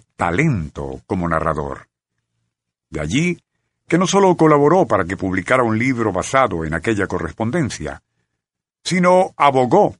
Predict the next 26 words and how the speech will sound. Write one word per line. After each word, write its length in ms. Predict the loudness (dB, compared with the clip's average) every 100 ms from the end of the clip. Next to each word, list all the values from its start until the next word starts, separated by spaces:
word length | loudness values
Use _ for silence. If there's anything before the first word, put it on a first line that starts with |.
| _ -4
ante 280 | -2 -2
la 80 | -2
Junta 320 | 0 0 2
de 100 | 0
Prisiones 720 | 0 -4 -2 0 0 0 -4 -10 _ _ _ -10
a 140 | -6
fin 240 | -2 0
de 140 | 0 -2
que 260 | 0 0
se 160 | 2 0
le 80 | 0
concediera 680 | -2 -2 -2 0 0 0
libertad 500 | 0 0 0 0 -2 -2
condicional, 920 | -2 0 -2 -2 0 0 -2 -8 -14 _ _ _ _ _
aun 280 | -2 -2 0
sabiendo 540 | 0 0 -2 -2 -8
que 180 | -8 -2
Abbott 480 | 0 2 0 -4 -12 _ _ _ _
había 440 | -6 -2 2 2
asesinado 720 | 2 -2 -4 -2 0 0 2 2
a 40 |
dos 160 | 0 -2
personas 680 | -4 -2 -2 0 -2 -2
a 40 | -4
sangre 460 | -4 -4 -4 -6
fría. 560 | -6 -4 -4 -6 -14